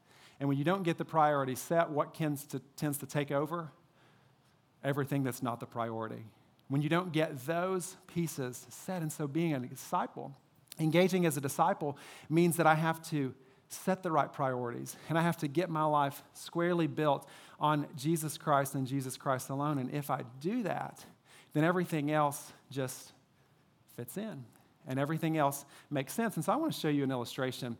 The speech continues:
to help you understand this, maybe a little bit clearer. This is your life. I have reduced your life to a glass jar full of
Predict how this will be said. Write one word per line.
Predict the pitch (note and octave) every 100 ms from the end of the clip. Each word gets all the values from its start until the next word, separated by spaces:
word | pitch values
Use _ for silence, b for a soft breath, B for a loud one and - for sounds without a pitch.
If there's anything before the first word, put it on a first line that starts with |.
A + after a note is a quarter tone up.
| B B -
to | D3
help | D3+ D3
you |
understand | C3 B2 - C3+ A#2+
this, | A#2+ - - B D3+
maybe | D#3
a | C#3+
little | C3+
bit | B2+ -
clearer. | D3+ B2 B2 A2 - - _ - D3+
This | D3 E3+
is | F#3
your | D3+
life. | A#2+ - - - _ _ _ _ _ _ _ b b b b b b
I | C3
have | C3+
reduced | C3+ C#3+ C#3
your | F3+
life | D3+ B2+ -
to | C3+
a | A#2+
glass | A#2+ A#2 -
jar | B2 A#2
full | -
of | A2+